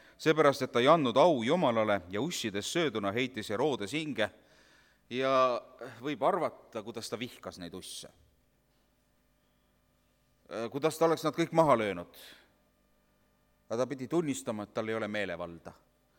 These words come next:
Ja need ussid sõita ära. Ja see niit, aga Jumala sõna kasvas ja levis. Nii et selles maailmas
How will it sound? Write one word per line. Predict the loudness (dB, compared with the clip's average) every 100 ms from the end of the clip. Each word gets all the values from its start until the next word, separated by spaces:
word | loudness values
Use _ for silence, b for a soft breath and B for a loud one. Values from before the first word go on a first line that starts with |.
| _ _
Ja | 2 2
need | 2 0
ussid | -2 -4
sõita | -4 -4 -4 -2
ära. | -2 -6 -16 _ _ _ _ _ b b b b b b 0
Ja | 6 10 12 10 4 -8 -20 -20 _ _ _
see | -10 -6
niit, | -4 -6 -8 _ -20 -20 _ _ _
aga | -2 0 -2
Jumala | 2 2 6 6 6
sõna | 4 2 4 2 0 -4 -14 _ -2
kasvas | -2 -2 -8 -8 -10 -12 -14
ja | -8 -4
levis. | -6 -8 -18 -20 -20 _ _ _ b b b b
Nii | -8
et |
selles | 0 0 0 2
maailmas | 4 4 2 -2 -4 -8